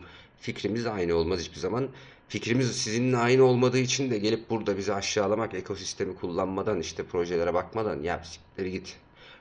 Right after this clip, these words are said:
Affedersin ama siktir git. Umurumuzda değil ekosistemde, o da bu da. Sen, e, bize tamam amelasyon olarak, bize amel olarak kullan, biz görev yapalım. Ama bari yaptırdığın amelasyonu da düzgün yaptır yani, anladın? Artık ben buna biraz ayar oluyorum bu işlerde.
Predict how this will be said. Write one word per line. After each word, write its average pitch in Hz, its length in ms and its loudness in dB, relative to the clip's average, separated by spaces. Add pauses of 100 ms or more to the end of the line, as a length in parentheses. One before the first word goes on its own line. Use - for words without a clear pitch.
(100)
Affedersin 92 460 -6
ama 101 120 -4
siktir - 340 -4
git. 95 380 -4 (300)
Umurumuzda 98 600 0
değil 95 140 -2
ekosistemde, 82 680 -4
o 87 200 0
da 78 140 -2
bu 80 100 -4
da. 101 280 -2
Sen, - 240 -8 (400)
e, 80 200 -2 (340)
bize 98 380 -2
tamam 101 320 -6
amelasyon 98 580 0
olarak, 82 280 0
bize 87 140 -4
amel 98 200 0
olarak 85 320 0
kullan, 120 320 -2 (120)
biz 113 140 -6
görev 107 240 -2
yapalım. 127 360 -2 (560)
Ama 113 200 0
bari 110 280 2 (380)
yaptırdığın 110 560 0
amelasyonu 98 540 0
da 87 80 -6
düzgün 90 300 -4
yaptır 76 320 -4
yani, 73 260 -6
anladın? 85 380 -4 (120)
Artık 85 340 -8
ben 117 200 4
buna 101 200 4
biraz 80 180 2
ayar 80 220 0
oluyorum 78 440 -4
bu 80 100 -2
işlerde. 78 420 -4